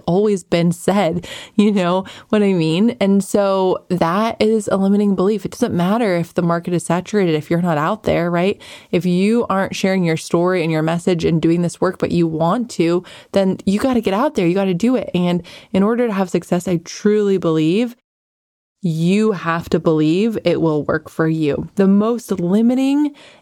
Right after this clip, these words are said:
and honestly lonely belief in business is, "It will work for her, but it won't work for me," right? Where do you go from there? And this is so relevant to me too, because I've been on this chronic pain journey,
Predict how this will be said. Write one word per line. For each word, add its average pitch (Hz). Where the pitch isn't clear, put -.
and 190
honestly 202
lonely 175
belief 170
in 180
business 185
is, 175
"It 185
will 240
work 285
for 277
her, 202
but 175
it 165
won't 165
work 156
for 165
me," 160
right? 180
Where 190
do 247
you 254
go 165
from 165
there? 156
And 156
this 185
is 190
so 175
relevant 165
to 170
me 160
too, 233
because 175
I've 180
been 196
on 170
this 165
chronic 175
pain 202
journey, 160